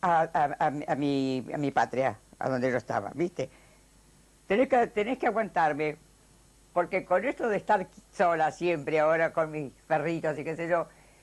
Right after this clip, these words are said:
estoy bastante piantada, hablando castellano antiguo, ¿sabes? Entonces, tengo tanto en la cabeza, tantas cosas lindas que gracias a Dios me dio Dios, porque otra persona no. Yo salí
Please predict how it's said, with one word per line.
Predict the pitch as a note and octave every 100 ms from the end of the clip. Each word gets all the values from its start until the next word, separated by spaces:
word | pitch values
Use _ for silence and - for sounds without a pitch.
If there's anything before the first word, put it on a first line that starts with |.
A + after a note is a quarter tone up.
| -
estoy | F3+ - C#4
bastante | G#3+ - C#4 A#3+
piantada, | F3+ E3+ F3 D3+ C#3+ C#3 -
hablando | E3 E3 F#3 F3
castellano | E3+ E3 D#3+ E3+ E3
antiguo, | D#3 D3+ E3+ D3 D3 D3+
¿sabes? | - G3+ G#4+ - - - - _
Entonces, | - C4+ C4+ - - - - _ _ -
tengo | A3+ A3
tanto | D4+ E4 C4+ - B3+
en | G#3+
la | G3+
cabeza, | G3 E3+ D3+ - D3 C#3 - _ _ _ _ _ _
tantas | A#3+ C#4+ A#3 A3+
cosas | - G#3+ G3 D#3+
lindas | F#3+ G#3+ F#3 E3 D#3+ - _ _
que | D#3+
gracias | E3 F#3 F3 D#3+
a | D#3
Dios | D3 E3+ D#3+ - - _ _ _ _ _ _ _ -
me | D3+
dio | D#3+ E3+
Dios, | D3+ D#3 D3+
porque | D3+ B2 D3
otra | C#3+ D#3
persona | C#3+ B2+ E3+ D#3+ D3+
no. | D3+ C#3+ - - _ _ _ _ _ _ _ _
Yo | F#3+
salí | G3 F#3 F#3 G#3+ G#3+